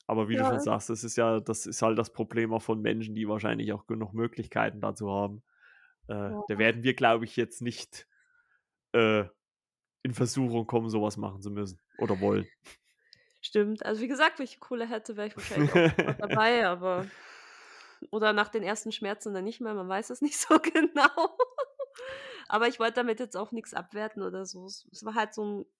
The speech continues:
Speaker 2: sagen wir mal, so ein
Speaker 1: Ja.
Speaker 2: negativer Beigeschmack so ein bisschen. Weil, wie gesagt, bin ein Riesenfan, ich fand die Serie super großartig, ich freu mich auf den nächsten Teil.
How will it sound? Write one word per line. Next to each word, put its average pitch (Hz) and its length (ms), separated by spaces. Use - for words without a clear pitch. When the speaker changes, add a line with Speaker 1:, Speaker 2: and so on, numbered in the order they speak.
Speaker 2:
sagen 226 380
wir 226 60
mal, 220 120
so 202 100
ein 214 40
Speaker 1:
Ja. 220 40
Speaker 2:
negativer 233 520
Beigeschmack 196 600
so - 120
ein 180 80
bisschen. 175 500
Weil, 180 120
wie 196 80
gesagt, 220 260
bin 208 100
ein 202 40
Riesenfan, 269 640
ich 254 80
fand 233 140
die 220 60
Serie 214 280
super 214 260
großartig, 226 580
ich - 60
freu 190 160
mich 226 200
auf 214 100
den 214 100
nächsten 214 260
Teil. 247 340